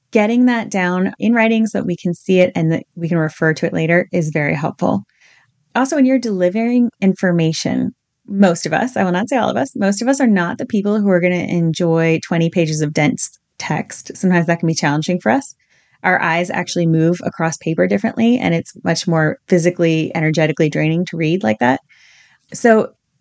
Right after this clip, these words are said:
we really do well with visuals. We do well with bullet points. We do kind of short and sweet and fast. Works a lot better for us. And then, of course, having the conversation, you know, it's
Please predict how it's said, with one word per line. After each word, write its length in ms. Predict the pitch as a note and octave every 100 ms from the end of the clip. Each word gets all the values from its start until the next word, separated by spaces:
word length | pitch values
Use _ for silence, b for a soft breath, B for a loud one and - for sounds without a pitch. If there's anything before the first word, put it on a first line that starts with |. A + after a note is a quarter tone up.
| _ -
we 240 | G#3 A#3+
really 460 | C4 C4+ B3+ A#3+ A3+
do 240 | G3 G3+
well 360 | G3 F3 F3 E3+ E3+
with 360 | D#3+ D#3 D#3 - -
visuals. 600 | F3 G#3+ G#3+ G#3 G3+ C4+ G3+
We 140 | F#3
do 240 | F3 F#3
well 260 | F3+ E3+ E3
with 160 | D#3+ -
bullet 320 | D#3+ D#3+ -
points. 340 | F#3 E3+ -
We 120 | E3
do 240 | E3+ E3 D#3+
kind 200 | - E3
of 80 | D#3+
short 300 | E3 D#3+ -
and 120 | D#3
sweet 200 | - D#3+
and 160 | D3+ D3+
fast. 460 | D#3 D3+ D3+ - - E3+
Works 300 | F3 F3 F#3
a 60 |
lot 200 | E3+ D3+
better 240 | D#3+ D#3 D#3+
for 160 | F3
us. 320 | F#3 G#3+ - _ _ b b b b b _ _ -
And 120 | C4
then, 80 | D4
of 60 |
course, 260 | D#4 F4+ - - _ -
having 280 | B3 C#4+
the 100 | C#4
conversation, 760 | C4 A#3 A3 G#3 A3 - D#3+ F#3
you 120 | G3+
know, 280 | F3+ E3+ F3+ - _ -
it's 240 | G#3+ -